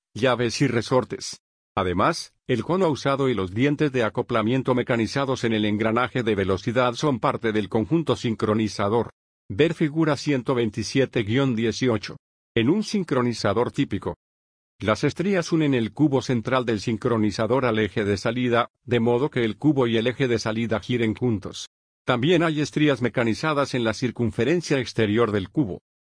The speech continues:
Un manguito deslizante exterior se monta en las estrías del cubo externo con suficiente espacio para que se deslice libremente.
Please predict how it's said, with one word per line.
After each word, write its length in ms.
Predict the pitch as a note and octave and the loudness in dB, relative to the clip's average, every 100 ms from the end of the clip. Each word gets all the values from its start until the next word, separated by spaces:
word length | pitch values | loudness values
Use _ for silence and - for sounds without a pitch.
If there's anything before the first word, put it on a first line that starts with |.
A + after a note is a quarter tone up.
| _ _ _ | _ _ _
Un 160 | D3+ F#3 | 0 2
manguito 480 | D3 A#2 F3 - | 0 0 -2 0
deslizante 680 | C3+ A#2 - A2+ C#3 C#3+ E3 | 0 0 -2 -2 0 0 -2
exterior 460 | D3 - A2+ B2+ B2+ | -2 0 2 2 2
se 120 | - | 0
monta 320 | A2+ A#2 G#2+ | 0 0 0
en 140 | C#3 G#2+ | 0 0
las 160 | G2+ | 0
estrías 420 | A2 - C#3 D#3+ C#3 | -2 -4 0 0 2
del 220 | A#2+ G2 | -2 2
cubo 260 | D3 C3+ | 2 4
externo 420 | A#2+ - C#3+ A#2+ A#2+ | 0 0 -2 0 0
con 180 | G#2 | -2
suficiente 680 | F#2+ B2 C#3 - E3 F3 E3 | -2 -2 -2 -2 -2 0 0
espacio 400 | D3+ - B2+ D#3 | 0 -2 -2 -2
para 240 | D3+ A#2+ A2 | 0 0 2
que 140 | A#2+ | -2
se 180 | - G#2+ | 0 0
deslice 480 | A2 - B2+ - A2+ | 0 0 -2 0 0
libremente. 680 | A2 G#2 G#2+ A2 G2 - | 0 2 2 2 0 -4